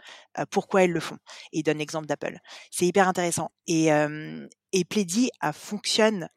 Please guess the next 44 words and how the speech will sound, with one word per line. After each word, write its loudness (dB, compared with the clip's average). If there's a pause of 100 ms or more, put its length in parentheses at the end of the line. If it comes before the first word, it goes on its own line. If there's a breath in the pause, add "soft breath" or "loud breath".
(140)
à -2
l'inverse, 4
c'est-à-dire 0 (520 loud breath)
l'idée 2
de -2
Charles 2
et 2
Renaud, -2
lorsqu'ils -4
ont -8
créé -2
Pleddy, -6
c'était -8
de -10
penser -4
le -4
marketing -4
différemment. -8 (540 loud breath)
Heu, -8
dans -6
le -6
marketing, -8
t'as -4
vachement -4
d'actions -6
qui -8
sont -8
répétitives, -10 (100)
qui -12
sont -10
très -4
opérationnelles -4 (320 loud breath)
et -2
qui, -4
heu, -2 (140)
bouffent -10
un -6
temps -14
dingue -4 (200)
aux -4
marketeurs. -6 (420 loud breath)
Alors -2
que 0 (240)
ce -10